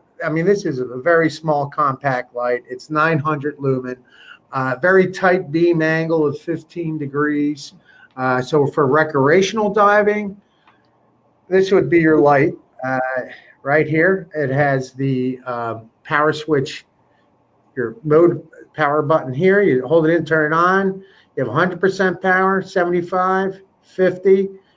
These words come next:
It also has twenty-five and has a blinking S O S mode in case you get, uh, lost. Or, uh, and it also, you know, it's good if you drop a tank.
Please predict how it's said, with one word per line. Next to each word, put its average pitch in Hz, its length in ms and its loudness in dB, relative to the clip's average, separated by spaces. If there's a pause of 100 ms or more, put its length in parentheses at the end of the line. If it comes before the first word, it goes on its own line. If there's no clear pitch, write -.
(120)
It - 20 -6
also 147 300 0
has 151 380 2
twenty-five 170 680 0
and 143 100 -2
has 139 260 -2
a 120 40 -4
blinking 160 480 -4
S 156 240 0
O 156 140 4
S 160 240 2
mode 190 360 0
in - 540 -10
case 139 200 -2
you 139 120 -2
get, 143 400 -4
uh, 135 340 -2
lost. 170 540 0
Or, 117 460 -2
uh, 117 300 -6 (500)
and 147 100 0
it 156 60 4
also, 175 640 2
you 185 60 -8
know, 196 160 -4
it's 131 160 -6
good 170 240 4
if 143 120 -2
you 156 80 -4
drop 160 380 0
a 143 60 0
tank. 180 640 -2